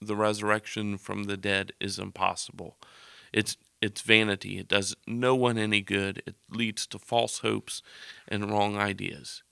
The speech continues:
It will not help you. Maybe it makes you feel good, <laughs> but it, that, but ultimately it's a lie, and you're,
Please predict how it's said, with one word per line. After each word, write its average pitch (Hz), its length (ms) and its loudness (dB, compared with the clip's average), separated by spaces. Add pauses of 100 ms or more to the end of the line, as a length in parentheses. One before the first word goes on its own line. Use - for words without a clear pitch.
It 107 100 2
will 110 220 4
not 117 280 8
help 117 320 2
you. 120 260 2 (720)
Maybe 143 320 10
it 117 60 12
makes 123 300 10
you 104 80 4
feel 117 280 8
good, 160 420 6 (200)
<laughs> - 200 -10
but - 1300 4
it, 123 200 12
that, 123 280 12 (840)
but 117 100 10
ultimately 120 680 10
it's 110 180 2
a 110 60 2
lie, 110 380 8
and 101 220 2
you're, 104 260 -2